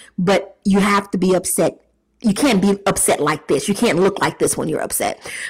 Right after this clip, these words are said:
But you can go in the waiting room and you can cry, you can journal, you can draw a picture. You can even pretend to make a phone call and talk to whoever you want to on the play phone and tell them how upset you are. But what you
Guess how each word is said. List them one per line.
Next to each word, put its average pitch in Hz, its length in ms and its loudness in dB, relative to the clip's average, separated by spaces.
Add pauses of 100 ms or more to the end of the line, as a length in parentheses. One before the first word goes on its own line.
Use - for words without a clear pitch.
But 196 480 2
you 202 160 4
can 208 140 4
go 202 140 4
in 226 80 4
the 226 100 4
waiting 190 260 4
room 185 200 0
and 180 120 -2
you 190 60 2
can 208 160 -2
cry, 175 680 -2
you 190 120 0
can 196 160 2
journal, 180 440 0
you 180 100 -2
can 190 100 0
draw 175 220 0
a 175 60 -2
picture. 180 500 -4 (280)
You 269 120 4
can 277 160 2 (100)
even 190 460 2
pretend 208 540 0
to 202 80 0
make 170 180 0
a 170 60 -4
phone 180 320 -2
call 170 320 0
and 165 100 -4
talk 175 280 -2
to 185 100 -6
whoever 180 340 0
you 196 140 2
want 170 300 2
to - 200 -4
on 175 240 -4
the 175 80 -8
play 170 240 0
phone 165 400 -2
and 175 100 -12
tell 175 200 -4
them 175 100 -4
how 175 240 -4
upset - 540 -4
you 202 160 2
are. 233 240 0 (320)
But 185 180 2
what 185 300 -2
you 185 180 0